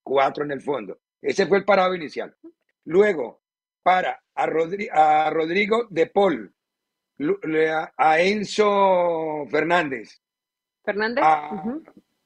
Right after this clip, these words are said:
Speaker 1: sí, Fernández, De Paul, Paredes y Di María. O sea, De Paul y Di María por fuera,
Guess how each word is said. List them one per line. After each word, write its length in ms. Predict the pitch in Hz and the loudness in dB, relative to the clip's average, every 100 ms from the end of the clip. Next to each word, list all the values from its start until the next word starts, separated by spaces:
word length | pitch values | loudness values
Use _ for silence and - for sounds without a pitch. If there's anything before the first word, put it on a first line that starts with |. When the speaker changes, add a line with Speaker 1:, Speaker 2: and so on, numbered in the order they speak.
| _ _ _ _ - | _ _ _ _ -2
Speaker 1:
sí, 360 | 160 160 151 - | -2 -2 -8 -4
Fernández, 680 | 147 151 175 202 208 220 185 | -2 0 0 0 2 0 2
De 160 | 165 | -4
Paul, 420 | - 190 202 233 - _ _ _ _ - | 0 2 4 2 -4 _ _ _ _ 0
Paredes 800 | 156 165 208 220 233 220 - _ _ _ - | 2 2 0 -2 -4 -6 -14 _ _ _ -12
y 120 | 170 | -8
Di 160 | 175 | -6
María. 540 | 170 165 196 185 110 _ _ _ _ _ _ | 0 0 2 0 -2 _ _ _ _ _ _
O 100 | 127 | -8
sea, 340 | 120 151 95 _ | 0 0 0 _
De 180 | - 131 | -8 -8
Paul 300 | - 226 233 | -2 0 0
y 40 | 233 | -2
Di 140 | 190 | -4
María 400 | 160 147 175 170 | -4 -2 -2 -2
por 180 | 151 135 | -4 -4
fuera, 400 | 180 208 208 | -4 -2 -4